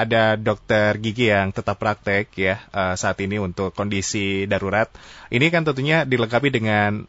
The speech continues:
eh, alat pelindung diri yang juga lengkap ya, tidak hanya dokter tapi perawatnya juga. Ini sebetulnya, eh, kondisi dari dokter gigi yang praktek saat ini memang, eh,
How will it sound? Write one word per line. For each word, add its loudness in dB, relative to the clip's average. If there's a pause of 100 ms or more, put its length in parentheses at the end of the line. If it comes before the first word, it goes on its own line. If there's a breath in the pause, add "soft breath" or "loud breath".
eh, -4
alat 0
pelindung -2
diri 2
yang 0
juga 2
lengkap 0
ya, 0
tidak -2
hanya -2
dokter -2
tapi -2
perawatnya 0
juga. -2
Ini 0
sebetulnya, 4
eh, 4
kondisi 0
dari 2
dokter -2
gigi 0
yang 0
praktek -2
saat 0
ini 2 (400 loud breath)
memang, 2
eh, 2